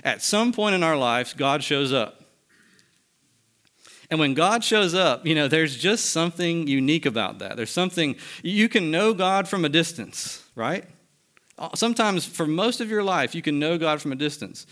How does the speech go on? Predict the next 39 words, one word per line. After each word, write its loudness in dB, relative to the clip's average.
and 2
then 2
suddenly 2
God 0
shows 0
up. 0
Isaiah 4
was 4
this -2
way. 0
You -2
know, 0
we, 2
we 2
don't 2
know 4
that -2
much -2
about 2
Isaiah, 0
you -2
know, 0
in -2
terms -4
of -6
the -4
details -4
of -6
his -8
life, -6
but 2
what 2
we 4
do 0
know 2
makes 2
it -6
very 0
clear. 2